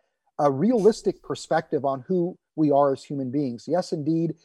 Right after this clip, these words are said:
we are exceptional. We're image bearers. We're capable of incredible achievements that are positive and that are good. But we also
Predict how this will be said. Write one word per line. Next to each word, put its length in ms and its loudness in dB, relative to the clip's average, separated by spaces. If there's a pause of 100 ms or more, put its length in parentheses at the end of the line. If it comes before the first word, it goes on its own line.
(200)
we 160 2
are 140 4
exceptional. 760 0
We're 260 -6
image 340 -2
bearers. 440 0
We're 100 -6
capable 640 -2 (280)
of 120 -6
incredible 760 0 (340)
achievements 680 -4
that 160 2
are 200 -2 (240)
positive 540 2
and 100 -6
that 120 -8
are 100 -12
good. 380 0 (420)
But 80 -4
we 160 2
also 640 2